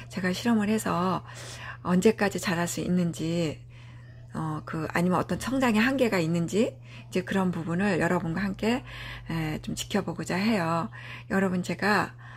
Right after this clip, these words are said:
아, 오늘 이제 급하게 또 상황들이 그랬기 때문에 제가, 아, 영상을 다시 올리고 있습니다. 아, 여러분,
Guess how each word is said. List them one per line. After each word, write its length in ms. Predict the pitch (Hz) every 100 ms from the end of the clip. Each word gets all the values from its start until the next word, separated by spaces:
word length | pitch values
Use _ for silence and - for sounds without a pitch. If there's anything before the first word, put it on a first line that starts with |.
| - -
아, 260 | 175 165 160
오늘 200 | 175 170
이제 160 | 160 - -
급하게 480 | - - 190 180
또 400 | - 180 196 160 - - -
상황들이 520 | - 226 220 196 170
그랬기 360 | - - - -
때문에 520 | 165 165 180 208 160 - - - -
제가, 500 | - 175 160 160 - - - - - -
아, 200 | 165 160
영상을 400 | 165 175 170 160
다시 440 | - 175 - 170 - - - -
올리고 280 | 185 185 180
있습니다. 600 | 165 - 170 160 151 156 - - - -
아, 200 | 180 165 -
여러분, 600 | 180 185 180 175 170